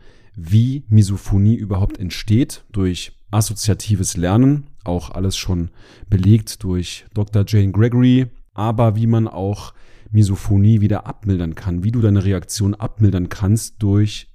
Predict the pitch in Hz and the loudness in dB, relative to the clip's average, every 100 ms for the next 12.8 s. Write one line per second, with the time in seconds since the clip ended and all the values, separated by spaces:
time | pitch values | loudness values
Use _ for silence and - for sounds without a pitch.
0 | _ 139 139 120 110 104 104 98 98 - | _ 2 4 2 0 2 2 2 -2 -4
1 | 92 98 104 92 101 107 92 113 127 120 | 0 2 2 2 0 0 2 0 2 2
2 | 107 - _ - - 95 92 95 92 90 | 0 -4 _ -20 -10 -6 -6 -6 -6 -8
3 | - - - - - - 95 117 90 65 | -10 -14 -18 -18 -18 -4 0 2 0 -4
4 | - - - - - - - - 151 165 | -14 -20 -20 -4 -4 -2 -6 0 4 4
5 | 160 - - - - - 123 139 113 107 | 2 -2 -20 -20 -18 -8 -4 0 0 0
6 | 139 151 143 131 98 123 - 135 123 - | 0 0 0 -2 0 -2 -2 -6 -6 -6
7 | - 104 95 95 104 107 101 98 117 - | -6 -6 -2 -2 -2 0 2 2 0 -2
8 | - 104 107 104 85 78 78 - 101 120 | -6 0 2 2 -2 -8 -12 -2 4 6
9 | 110 101 120 - 82 85 - 104 98 104 | 6 4 0 -4 -8 -8 -8 -4 -2 -2
10 | - 107 101 104 - - 98 92 - - | -2 0 2 2 0 -6 -6 -6 -10 -2
11 | 123 113 110 113 110 - 95 95 - 104 | 2 4 6 6 6 2 -6 -6 -4 -2
12 | 107 110 101 107 104 107 104 101 | 0 0 0 0 2 2 2 0